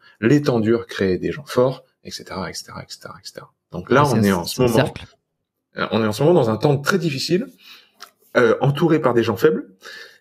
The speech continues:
Speaker 1: Euh, et je pense que ces gens faibles sont en train de se renforcer, et peut-être que ça, ils vont se transformer en, en, en, voilà, en, en gens forts qui vont créer des temps faciles plus tard. Euh, il y a eu des gros moments faciles,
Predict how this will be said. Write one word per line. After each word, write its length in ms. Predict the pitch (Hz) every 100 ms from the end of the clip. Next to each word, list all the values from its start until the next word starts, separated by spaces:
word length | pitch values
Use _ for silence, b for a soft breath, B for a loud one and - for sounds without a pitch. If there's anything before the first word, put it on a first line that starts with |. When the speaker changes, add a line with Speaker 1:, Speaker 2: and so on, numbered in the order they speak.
| _ -
Speaker 1:
Euh, 360 | 104 92 87 -
et 100 | 127
je 80 | 131
pense 280 | 131 151 -
que 360 | 123 107 95 - _ _ - -
ces 160 | - 143
gens 160 | 143
faibles 200 | 135 156
sont 120 | -
en 60 | 117
train 140 | -
de 60 | 120
se 120 | -
renforcer, 520 | 120 135 - 123 -
et 60 | 139
peut-être 340 | - - 139
que 100 | 139
ça, 340 | 117 107 98 90 -
ils 80 | 101
vont 100 | 110
se 80 | -
transformer 400 | 139 127 123 127
en, 180 | 113 107 95 -
en, 220 | 101 95 B B _
en, 220 | - -
voilà, 440 | 107 113 101 85 87
en, 120 | 85 b b
en 120 | 101 101
gens 180 | 127
forts 380 | 123 151 151 151
qui 180 | - 107
vont 180 | 110 123
créer 380 | - - 147 135
des 160 | 104
temps 180 | - 127
faciles 340 | - 113 120
plus 180 | - 104
tard. 380 | - 180 233 - B B B -
Euh, 580 | 110 95 92 90 90 92 -
il 120 | -
y 20 | 113
a 40 |
eu 80 | 135
des 100 | 117
gros 320 | - 208 202
moments 300 | 185 165 156
faciles, 600 | - - - 156 131